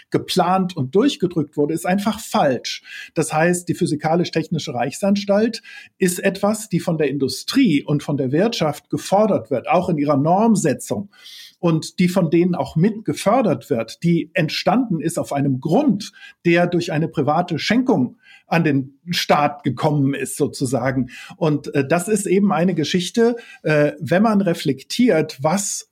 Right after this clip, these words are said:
Bürokratie, was Verwaltung machen kann, machen soll, ist es meiner Meinung nach sehr, sehr hilfreich, äh, äh, nicht aus antiquarischen Motiven,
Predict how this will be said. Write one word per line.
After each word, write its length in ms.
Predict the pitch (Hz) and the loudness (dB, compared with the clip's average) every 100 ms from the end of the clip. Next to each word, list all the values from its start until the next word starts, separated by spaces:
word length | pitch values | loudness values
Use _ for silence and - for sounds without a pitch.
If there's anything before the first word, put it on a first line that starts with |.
| _ | _
Bürokratie, 760 | 175 156 - 143 139 214 175 135 | 0 0 0 -2 0 2 2 0
was 360 | 151 - - _ _ | -4 -8 -16 _ _
Verwaltung 720 | - 165 135 165 240 170 139 | -4 -2 2 2 2 0 -2
machen 360 | 147 - 156 131 | -2 -2 -4 -2
kann, 380 | - 180 214 170 | -2 0 2 2
machen 320 | 156 - 135 | -2 -4 -4
soll, 480 | 131 185 156 175 - - - - _ | 0 2 2 -2 -8 -20 -20 -20 _
ist 180 | 175 175 | -2 0
es 180 | 165 - | -2 -2
meiner 280 | 147 170 | 0 2
Meinung 320 | 175 160 175 160 | 2 0 0 0
nach 360 | 156 160 - - | 0 -2 -6 -10
sehr, 320 | 143 156 196 | -4 0 2
sehr 200 | 196 165 | 2 2
hilfreich, 680 | 147 214 - 123 131 151 - - - - - | 2 0 -2 -2 -2 -4 -10 -18 -20 -20 -8
äh, 320 | 156 147 139 131 - _ - | 0 2 2 0 -8 _ -6
äh, 160 | 175 151 175 _ | -4 -4 -10 _
nicht 380 | 151 226 - - | 2 2 2 0
aus 320 | 196 196 - | 2 2 0
antiquarischen 1160 | 170 - 175 - 170 240 233 170 147 113 101 - _ _ - | -2 -2 -6 -4 -2 0 0 0 0 0 -2 -10 _ _ -2
Motiven, 800 | 156 139 - 175 123 101 101 | 0 0 2 2 2 -2 -2